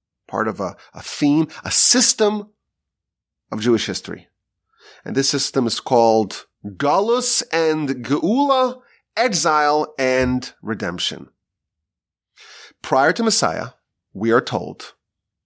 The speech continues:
our nation will endure four exiles. Number one,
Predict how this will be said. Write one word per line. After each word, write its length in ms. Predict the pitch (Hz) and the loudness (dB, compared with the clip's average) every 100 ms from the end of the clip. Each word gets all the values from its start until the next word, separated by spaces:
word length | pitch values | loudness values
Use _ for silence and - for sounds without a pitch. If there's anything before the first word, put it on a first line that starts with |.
| _ _ _ _ _ - | _ _ _ _ _ -6
our 200 | 110 117 | -2 0
nation 480 | 127 151 170 175 131 | 2 2 0 -2 0
will 140 | 123 | 0
endure 680 | 117 110 123 135 190 254 202 - _ _ _ | 0 -2 0 0 2 0 -2 -14 _ _ _
four 560 | - - - 160 170 - | -18 -14 -2 2 4 4
exiles. 840 | 123 104 104 82 80 - - - _ _ _ _ _ | 0 0 -2 -4 -4 -4 -4 -6 _ _ _ _ _
Number 220 | 110 117 | -4 0
one, 440 | 120 127 104 82 | 2 4 2 -2